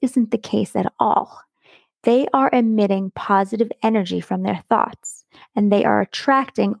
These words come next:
all the same people and circumstances to them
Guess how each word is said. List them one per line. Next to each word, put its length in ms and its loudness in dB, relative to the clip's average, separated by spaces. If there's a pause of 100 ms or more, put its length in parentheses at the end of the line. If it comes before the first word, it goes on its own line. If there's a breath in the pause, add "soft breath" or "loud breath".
all 220 2
the 100 -2
same 500 0
people 640 -2 (460 loud breath)
and 240 2
circumstances 840 -2
to 200 0
them 180 0